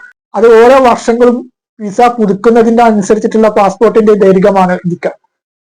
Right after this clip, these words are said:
ഇത് മിക്ക പ്രവാസികൾക്കും ഒരു പാഠമാണ്. പറയാൻ കാരണം എന്ന് വെച്ചാല് മിക്ക പ്രവാസികളും അവരുടെ ജീവിതം മറന്നുകൊണ്ട് കുടുംബത്തിന് വേണ്ടി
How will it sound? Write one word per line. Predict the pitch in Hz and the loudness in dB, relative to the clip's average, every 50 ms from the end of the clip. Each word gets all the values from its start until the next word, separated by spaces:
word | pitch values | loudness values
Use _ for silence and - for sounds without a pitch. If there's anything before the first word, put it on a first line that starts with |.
| _ _ _ _ _ _ _ _ _ _ _ _ _ _ _ _ _ - | _ _ _ _ _ _ _ _ _ _ _ _ _ _ _ _ _ -4
ഇത് | 247 240 302 294 285 262 247 247 247 254 - _ _ _ _ _ _ _ _ _ _ _ _ - 262 | -2 2 2 4 4 4 2 2 0 -4 -10 _ _ _ _ _ _ _ _ _ _ _ _ -8 -6
മിക്ക | 233 220 - - | -6 -4 -2 -4
പ്രവാസികൾക്കും | 262 269 262 233 208 214 214 214 214 - 247 226 226 220 - - 202 208 220 - _ _ - | -2 0 0 2 2 4 2 2 0 0 0 0 0 0 -4 -6 -6 -6 -8 -14 _ _ -6
ഒരു | 196 208 196 - _ - | -4 -4 -6 -6 _ -2
പാഠമാണ്. | 190 180 180 180 185 190 202 196 196 180 165 160 151 - _ _ _ _ _ _ _ _ _ _ _ - | -2 0 2 2 2 2 2 0 0 -2 -4 -4 -10 -16 _ _ _ _ _ _ _ _ _ _ _ -12
പറയാൻ | 202 196 196 202 226 247 226 - | -8 -4 0 0 0 0 2 2
കാരണം | 247 220 202 202 202 214 214 214 - - 202 | 2 2 2 2 0 -2 -4 -4 -4 -4 -4
എന്ന് | 190 202 | 0 0
വെച്ചാല് | 202 190 180 185 - 185 175 165 160 170 190 - _ - | 0 0 0 -2 -6 -8 -6 -6 -8 -10 -12 -14 _ -4
മിക്ക | 214 226 226 226 - - 254 | -2 -2 -2 -2 -2 -4 -4
പ്രവാസികളും | 254 - 269 220 185 185 190 190 190 190 208 185 185 180 180 185 - _ _ _ _ _ _ _ - | -2 -2 -2 0 2 2 2 0 0 -2 -2 -2 0 -2 -2 -4 -8 _ _ _ _ _ _ _ -4
അവരുടെ | 202 214 233 240 240 247 | -4 0 0 2 2 2
ജീവിതം | 233 185 180 190 202 208 226 233 233 233 220 | 0 0 0 0 0 2 2 0 0 0 0
മറന്നുകൊണ്ട് | 202 190 190 175 196 208 190 180 175 156 175 - - _ | 0 0 0 -2 -2 -2 -2 -2 -2 -4 -6 -8 -10 _
കുടുംബത്തിന് | - 220 220 208 240 240 247 247 240 247 254 - 262 262 | -4 -2 0 0 0 0 0 0 -2 -2 -2 -2 0 2
വേണ്ടി | 240 240 214 208 202 185 190 214 - | 2 2 2 0 0 -2 -4 -6 -8